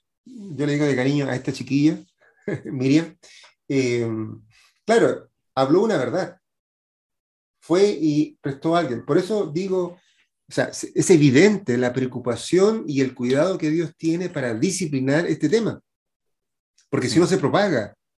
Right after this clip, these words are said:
Speaker 1: se propaga, se propaga, se propaga. Entonces, creo que el creador, Hashem, en su sabiduría, ¿cierto? Tiene diseños para ir,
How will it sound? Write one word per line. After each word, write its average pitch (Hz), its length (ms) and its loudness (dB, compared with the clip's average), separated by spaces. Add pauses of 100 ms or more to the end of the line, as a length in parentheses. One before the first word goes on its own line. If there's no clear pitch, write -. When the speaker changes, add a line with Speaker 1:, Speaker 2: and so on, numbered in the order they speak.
Speaker 1:
se - 140 -8
propaga, 156 440 0
se 147 120 -10
propaga, 143 340 0
se 143 120 -6
propaga. 135 300 -2
Entonces, 147 400 -2 (760)
creo 175 340 6
que 123 340 -4 (680)
el 107 180 -6
creador, 113 500 -2
Hashem, 143 380 2
en 147 100 -4
su - 120 -12
sabiduría, 143 840 0 (440)
¿cierto? 156 380 -2
Tiene 170 220 4
diseños 160 600 2
para 139 260 0
ir, 160 180 -4